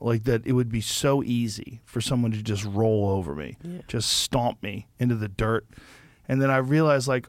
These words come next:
Speaker 1: "Oh, I could get to where he's at." 'Cause it's not,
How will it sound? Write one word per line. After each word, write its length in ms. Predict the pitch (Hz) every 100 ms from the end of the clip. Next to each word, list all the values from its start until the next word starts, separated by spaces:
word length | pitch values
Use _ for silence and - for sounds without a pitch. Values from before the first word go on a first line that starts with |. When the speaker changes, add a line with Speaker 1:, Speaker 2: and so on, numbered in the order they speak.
| -
Speaker 1:
"Oh, 280 | 175 156 -
I 160 | 127 165
could 220 | - 123
get 260 | 123 - -
to 100 | 127
where 180 | 120
he's 260 | 117 190 208
at." 240 | 98 80 -
'Cause 140 | - 135
it's 120 | 147
not, 200 | 202